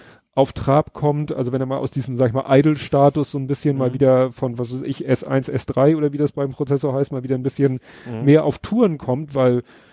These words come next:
Speaker 1: dann kann er auch wieder in seine Wohnung zurück. Aber,
Speaker 2: Ja.
Speaker 1: äh, so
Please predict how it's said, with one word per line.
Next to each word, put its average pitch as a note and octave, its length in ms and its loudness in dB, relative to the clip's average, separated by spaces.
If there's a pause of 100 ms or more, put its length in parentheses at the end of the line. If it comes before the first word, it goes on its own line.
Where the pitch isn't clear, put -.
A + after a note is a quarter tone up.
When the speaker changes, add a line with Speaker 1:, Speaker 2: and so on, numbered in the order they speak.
(960)
Speaker 1:
dann A#2+ 160 -2
kann C#3+ 160 4
er E3 60 2
auch D3+ 120 -4
wieder E3+ 140 2
in E3+ 80 2
seine E3+ 220 2
Wohnung E3+ 300 -2
zurück. C3+ 380 -2
Aber, - 220 2
Speaker 2:
Ja. D3 80 -2
Speaker 1:
äh, E3 280 0
so F3 300 -2